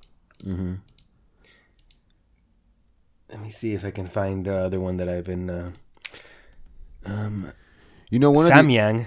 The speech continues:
Speaker 1: Samyang is also really good.
Speaker 2: Samyang. I don't think I know that one.
Speaker 1: Mm-hmm. They got a lot of different stuff, and it can be pretty spicy.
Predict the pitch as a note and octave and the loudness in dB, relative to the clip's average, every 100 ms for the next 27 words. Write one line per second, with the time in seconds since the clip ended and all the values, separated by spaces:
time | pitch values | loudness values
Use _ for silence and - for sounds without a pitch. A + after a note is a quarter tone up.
0 | - - - D3 D#3+ C3 A2 G2 G2+ G#2 | -10 -4 2 4 4 0 0 -2 -4 -4
1 | G2 G2 F#2+ G2 G2+ A#2+ B2 - - G#2+ | -6 -6 -8 -10 -10 -10 -14 -16 -8 -4
2 | A2+ G2+ E2 D#2+ E2 A2 B2 A#2 A2+ F2 | -4 -4 -6 -8 -8 -6 -6 -6 -4 -6
3 | D#2+ D#2+ D#2 - - _ _ _ _ _ | -6 -10 -12 -20 -20 _ _ _ _ _
4 | _ A2+ F2+ G#2 A2+ _ _ _ _ _ | _ -14 -10 -10 -12 _ _ _ _ _
5 | _ _ - - A2 G2+ G2+ G2+ G2 G2+ | _ _ -20 -16 -10 -8 -6 -8 -8 -10
6 | G#2 F#2+ - F#2+ - G2+ - G2 F#2 G#2+ | -10 -14 -12 -12 -10 -12 -10 -12 -10 -12
7 | F#2+ - F#2 F#2+ A2 | -12 -14 -16 -16 -14